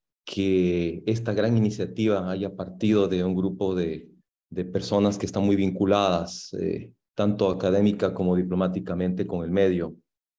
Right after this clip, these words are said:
Y creo que este estudio, esta publicación es un aporte sustantivo que va a permitir,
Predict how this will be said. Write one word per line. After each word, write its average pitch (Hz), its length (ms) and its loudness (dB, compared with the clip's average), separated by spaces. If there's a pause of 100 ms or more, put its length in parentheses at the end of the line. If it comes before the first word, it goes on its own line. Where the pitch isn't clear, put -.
(180)
Y 85 500 -8
creo 107 340 4
que 85 360 -6 (420)
este 110 760 0
estudio, 110 480 2
esta 101 200 -2
publicación 92 640 -2
es 92 100 -4
un 95 100 -4
aporte 95 440 -6
sustantivo 101 920 -2 (340)
que 110 100 0
va 110 100 2
a 117 80 -2
permitir, 120 760 0